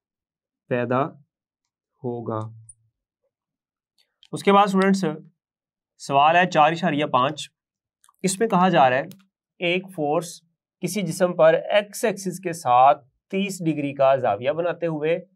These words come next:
अमल कर रही है। फोर्स का एक्स कंपोनेंट बीस न्यूटन है, फोर्स मालूम करें, ठीक है जी, बड़ी अहम बात।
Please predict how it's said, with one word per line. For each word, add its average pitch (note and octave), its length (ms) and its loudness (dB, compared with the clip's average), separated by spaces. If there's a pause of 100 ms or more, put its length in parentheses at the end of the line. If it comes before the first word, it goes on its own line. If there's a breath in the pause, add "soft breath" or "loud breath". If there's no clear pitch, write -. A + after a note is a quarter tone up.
(180)
अमल C#3+ 200 0
कर G3 200 2
रही G3 200 -2
है। G#3+ 140 -6 (760)
फोर्स G#3+ 420 2
का D3+ 200 4 (300)
एक्स G3 240 0
कंपोनेंट G#3 500 -2 (140)
बीस F#3+ 360 -2
न्यूटन B2+ 360 -6
है, G#2+ 200 -10 (420)
फोर्स A3 680 -2
मालूम C#3+ 360 0
करें, G2 320 -6 (440)
ठीक B2+ 120 -8
है E3 100 -6
जी, D#3 140 -12 (340)
बड़ी C#3+ 260 0
अहम C#3+ 240 -2
बात। A2+ 260 -6